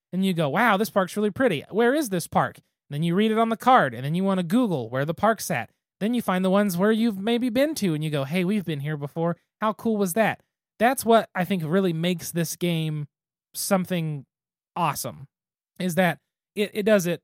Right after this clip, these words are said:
It, it's a game that's easy to play. It'd be good for families. It's good for people who just wanna have a relaxing game time, something that's fun and different and, you know, not too complicated.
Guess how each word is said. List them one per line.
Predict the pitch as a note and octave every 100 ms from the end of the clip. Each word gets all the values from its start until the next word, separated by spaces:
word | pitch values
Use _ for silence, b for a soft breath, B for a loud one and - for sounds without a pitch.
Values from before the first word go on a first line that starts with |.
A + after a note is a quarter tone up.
| -
It, | F3+ -
it's | F#3+ E3+
a |
game | E3 G#3+ A#3
that's | G#3 - -
easy | G3+ G#3+ A3+
to |
play. | G#3+ - G#3+ A3 - _ _ -
It'd | E3+
be | E3
good | C#3+ F#3+ F#3+
for | G#3+
families. | - G3 G#3+ A3 G#3+ G#3+ E3+
It's | C#3
good | G#3 G3+
for | G#3
people | F#3+ G3
who | G3
just | F3+ E3+ -
wanna | F#3 F3+
have | F3+
a | D#3
relaxing | C#3+ C#3 F3 E3+ G3
game | F3+ F#3 G3+
time, | - G3+ G3
something | F#3+ F3+ C#3+
that's | C3 -
fun | - F#3
and | E3 C#3
different | G3 - F#3+ E3+ _ _ _ -
and, | D3+ D3+
you |
know, | E3 C#3+
not | D#3 E3+
too | -
complicated. | C#3 F#3+ G3 F#3+ G#3 G3 F#3+ F#3